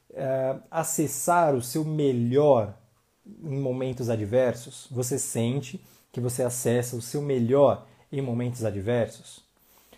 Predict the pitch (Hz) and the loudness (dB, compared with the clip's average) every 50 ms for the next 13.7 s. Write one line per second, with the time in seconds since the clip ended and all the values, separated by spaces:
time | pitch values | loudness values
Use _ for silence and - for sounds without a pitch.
0 | _ _ - 143 156 156 180 156 - 214 220 - - 202 190 - - 170 - - | _ _ -2 -2 0 0 0 0 2 0 0 0 -2 -4 -2 -2 -2 -4 -4 -2
1 | - 156 156 156 156 160 156 147 143 143 165 175 156 - 170 160 156 143 165 170 | -2 0 2 2 2 2 2 2 2 0 -2 -4 -4 -2 -2 0 0 2 0 0
2 | 170 151 - - 165 160 160 156 147 139 135 156 175 190 190 185 - - - 175 | 0 -2 -4 -4 -4 -2 -2 -2 -2 0 2 2 2 2 2 0 -2 -4 -2 -2
3 | 180 - - 160 160 165 151 - - 143 147 143 143 143 143 143 139 131 120 123 | -2 -2 -4 -6 -6 -6 -6 -6 -6 -2 0 2 4 6 6 6 6 4 2 0
4 | - - - _ _ _ _ - 175 190 208 208 208 165 156 156 165 160 165 - | -6 -12 -20 _ _ _ _ 4 6 6 6 8 6 6 6 6 4 4 0 -4
5 | - 127 123 127 131 135 135 117 98 92 - - _ _ _ _ _ _ _ _ | -4 0 2 4 6 6 6 4 2 -2 -10 -18 _ _ _ _ _ _ _ _
6 | _ _ _ _ _ _ _ _ _ _ _ _ _ _ 120 117 127 156 - - | _ _ _ _ _ _ _ _ _ _ _ _ _ _ -4 -2 -2 -2 -4 -8
7 | - - _ _ - 127 120 120 123 131 139 139 147 131 - 143 131 135 135 127 | -16 -20 _ _ 0 2 2 4 4 4 4 4 2 0 0 2 2 2 4 4
8 | 131 135 135 120 113 107 104 104 104 117 147 220 262 269 - _ - 139 135 120 | 4 2 2 2 2 4 4 6 6 4 4 2 0 -4 -8 _ -14 -14 -12 -8
9 | - 135 123 120 - - 120 - - _ _ _ _ _ _ - - 123 104 120 | -6 -4 -4 -4 -4 -4 -6 -8 -10 _ _ _ _ _ _ -4 -4 -2 0 -2
10 | 117 117 - 120 - - 147 170 196 202 175 170 165 160 - 160 151 143 - - | -2 -2 -4 -8 -4 0 2 2 2 2 0 -2 -4 -4 -4 -6 -6 -6 -8 -10
11 | - - 165 175 202 233 226 - - _ _ _ _ _ - 170 214 254 269 220 | -6 -2 -2 -2 -2 -4 -6 -10 -18 _ _ _ _ _ 0 2 2 4 4 4
12 | 190 185 202 208 - - 208 196 190 - 208 202 160 143 147 147 147 143 - 160 | 4 4 4 0 -2 -2 0 0 0 0 0 0 2 2 2 2 2 0 0 -2
13 | 170 196 220 208 - 165 147 147 160 165 196 214 214 | -4 -4 -4 -2 -2 0 0 0 0 -2 -4 -6 -10